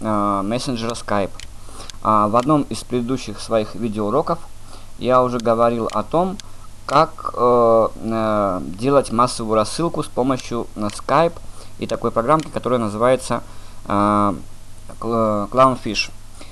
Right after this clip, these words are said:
А, ссылку на данный видеоурок вы сейчас увидите на ваших эк-, экранах в виде аннотации. Можете щелкнуть, посмотреть. Значит, массовую рассылку мы используем тогда, когда хотим разослать рекламу, скажем, на какой-нибудь товар, который мы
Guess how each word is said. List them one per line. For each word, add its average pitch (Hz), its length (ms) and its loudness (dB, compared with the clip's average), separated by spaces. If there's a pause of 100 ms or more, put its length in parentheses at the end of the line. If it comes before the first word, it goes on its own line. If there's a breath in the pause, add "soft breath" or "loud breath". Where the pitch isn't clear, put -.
А, 104 160 2
ссылку - 280 -4
на 120 180 0
данный 117 280 2 (120)
видеоурок 110 500 0
вы 104 100 -2
сейчас - 240 -4
увидите 107 300 -2
на 107 80 2
ваших 101 280 2 (160)
эк-, 117 360 -8
экранах 110 480 2
в 98 40 -6
виде 101 420 -2
аннотации. 113 680 0 (380 loud breath)
Можете 110 300 -2
щелкнуть, 147 420 -4
посмотреть. 110 460 -6
Значит, 113 260 -6 (440 loud breath)
массовую 131 420 4
рассылку 120 480 0 (120)
мы 127 300 2
используем 117 480 0
тогда, 156 360 4 (420 loud breath)
когда 123 380 4
хотим 147 520 0
разослать 117 420 4
рекламу, 113 480 4
скажем, 104 340 0
на 107 100 2
какой-нибудь 107 420 0
товар, 170 260 6
который 165 500 2
мы 143 440 2